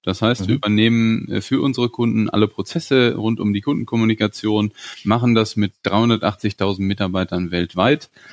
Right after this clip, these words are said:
Speaker 1: Und ich bin mir sicher, lieber Peter, auch du hast schon einmal mit einem unserer Mitarbeiter gesprochen. Ähm, und mittlerweile ist es, ähm, sind es aber nicht mehr nur die Menschen,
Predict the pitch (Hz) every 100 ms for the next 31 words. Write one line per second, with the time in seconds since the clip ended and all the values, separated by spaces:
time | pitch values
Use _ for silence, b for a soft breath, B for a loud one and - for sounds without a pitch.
0 | B B _ 98 95 104 98 98 95 127
1 | 151 143 139 - - 113 113 110 - 113
2 | - 107 - 101 - 160 170 104 90 95
3 | - - 90 87 85 85 87 87 87 90
4 | 87 92 87 90 95 95 95 123 123 87
5 | 85 80 85 85 - 90 87 117 156 B
6 | B B B B B - 92 90 90 -
7 | 107 107 - - 107 - 185 135 120 143
8 | 160 127 131 - 131 - - - 120 113
9 | 110 107 104 117 127 120 107 117 123 131
10 | 117 120 117 107 95 120 156 - 147 143